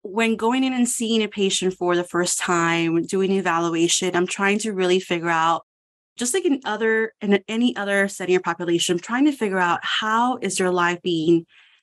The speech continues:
changed or impacted at this time, and then comparing it with their life before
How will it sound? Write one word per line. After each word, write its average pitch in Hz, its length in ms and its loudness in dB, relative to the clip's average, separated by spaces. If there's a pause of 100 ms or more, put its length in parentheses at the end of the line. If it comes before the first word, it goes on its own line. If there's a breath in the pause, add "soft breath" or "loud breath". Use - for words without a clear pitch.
(120)
changed 190 680 -2 (120)
or 190 180 0
impacted 175 840 0 (280 loud breath)
at 156 140 0
this 175 220 0
time, 180 500 0
and 190 100 -4
then 185 100 2
comparing 180 500 -2
it 175 240 0
with 175 120 0
their 165 140 -2
life 165 300 2
before 160 720 0